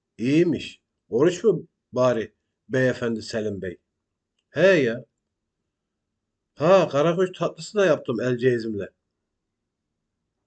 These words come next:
"Akşam iftarda buradalar yani." "He ya, gelecekler." "Aman iyi, iyi. Ben çıkıyorum. Babam namaz kılıyor. Akşama gelirim ben." "Abinler gelecek.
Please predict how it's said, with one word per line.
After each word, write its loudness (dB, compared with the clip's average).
"Akşam -2
iftarda 0
buradalar 4
yani." -6
"He 6
ya, 2
gelecekler." 0
"Aman 2
iyi, 0
iyi. -4
Ben 2
çıkıyorum. -4
Babam 4
namaz 4
kılıyor. -8
Akşama 0
gelirim -2
ben." -10
"Abinler 2
gelecek. 2